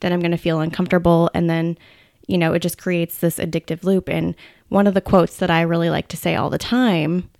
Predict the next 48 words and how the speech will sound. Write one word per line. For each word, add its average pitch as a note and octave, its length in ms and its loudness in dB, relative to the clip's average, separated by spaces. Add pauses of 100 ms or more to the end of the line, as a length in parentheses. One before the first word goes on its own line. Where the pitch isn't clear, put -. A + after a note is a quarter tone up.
is, F3 320 -2
"When F3 140 0
we F3 120 2 (120)
justify G#3+ 760 0
our F3+ 200 -2
problems, E3 580 -2
we E3+ 160 -2
recommit F3 540 -2
to - 120 -6
them." - 340 -6 (1080)
I'll F3+ 80 0
say G3 180 2
that F3+ 240 4
<laughs> A3 80 4
again. F3 360 4
When G3 140 4
you F#3+ 160 6
justify G3 640 6
your E3+ 160 6
problems, E3+ 600 6
you E3 120 2
recommit F3 420 2
to - 100 -10
them. D3+ 180 -4
So F3+ 180 0
when G3 160 0
you A3 160 2
say, G3+ 300 0
"I F#3+ 160 2
can't G#3 320 0
do F#3+ 160 6
this F3 300 2
thing, D#3+ 420 0 (400)
I G3+ 80 6
can't G3+ 280 0
take F3+ 240 0
this F3+ 260 2
risk, D#3 420 -2 (340)
I G3+ 140 4
can't G#3+ 320 0
change F3+ 340 0
my E3+ 140 2
diet, - 500 -2
I - 140 2
can't G3 340 -2
exercise, D#3+ 600 0
I E3+ 80 2
can't F#3+ 300 0